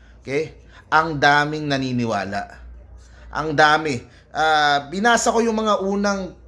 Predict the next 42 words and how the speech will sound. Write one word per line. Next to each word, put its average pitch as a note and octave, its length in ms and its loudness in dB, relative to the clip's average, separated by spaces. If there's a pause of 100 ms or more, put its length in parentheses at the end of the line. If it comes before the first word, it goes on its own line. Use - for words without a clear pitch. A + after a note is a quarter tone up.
(220)
trentang E3+ 640 -2
comment. D3 480 0 (320)
Wala F3+ 400 4
akong G3 180 -4
nabasa E3+ 560 2
ni E3 220 -10
isa E3 160 -10
na D#3+ 80 -6
fake E3+ 320 -6
news D#3+ 260 -12
to - 80 -8
o B2 160 -2
baka D3 300 2
nabura C3+ 420 0
yung C3 240 -2
nagsabi A#2+ 400 -2
ng A#2+ 140 -6
fake A#2 240 -6
news A#2+ 160 -8
to. A2 240 -8
Baka, A#2 260 -8 (300)
baka C#3 240 2
na-filter C#3 560 0
na C3 160 -2
dito B2 320 -4
nung, A#2+ 320 -2
nung A#2+ 160 -2
gumawa A2+ 400 -2
ng A2 100 -4
news. A2+ 380 -6 (480)
Pero G#3 240 2
ang G3 240 2
daming F#3 400 2
naniniwala E3+ 720 0
na D#3+ 140 -2
totoong E3+ 500 -2
nilabas D#3 480 0
ito D#3+ 320 0
ng D3 220 -2
T C3+ 240 -6
V B2+ 160 -8
Patrol. A#2 420 -6